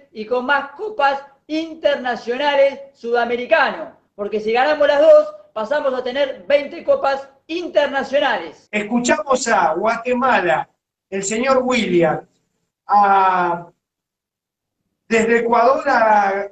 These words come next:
Speaker 2: a Galo, al amigo Galo. Y después tenemos que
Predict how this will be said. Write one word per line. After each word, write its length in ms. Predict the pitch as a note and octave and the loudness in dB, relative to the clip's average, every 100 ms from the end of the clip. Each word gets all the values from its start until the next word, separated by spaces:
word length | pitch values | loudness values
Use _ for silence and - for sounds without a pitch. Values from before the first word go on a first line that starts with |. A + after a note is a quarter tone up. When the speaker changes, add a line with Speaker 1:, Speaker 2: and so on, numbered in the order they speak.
| - | -6
Speaker 2:
a 160 | G3 G3+ | -4 0
Galo, 540 | C4+ B3 G3+ F3 D#3 _ _ _ _ | 0 0 0 -2 -4 _ _ _ _
al 160 | F3+ F#3+ | -4 0
amigo 380 | G#3 C4 B3+ A#3+ | 0 0 2 2
Galo. 520 | A#3+ G3+ F3+ E3+ - _ _ _ _ _ _ _ _ _ _ | 2 2 2 -2 -4 _ _ _ _ _ _ _ _ _ _
Y 120 | G#3 G#3+ | -2 0
después 540 | G#3+ - D4+ D4 - - _ _ _ _ | 0 2 0 0 -8 -16 _ _ _ _
tenemos 380 | A3 B3+ C4+ B3+ | 0 2 2 0
que 520 | B3+ A#3+ A#3+ A#3+ - | 0 0 0 -6 -16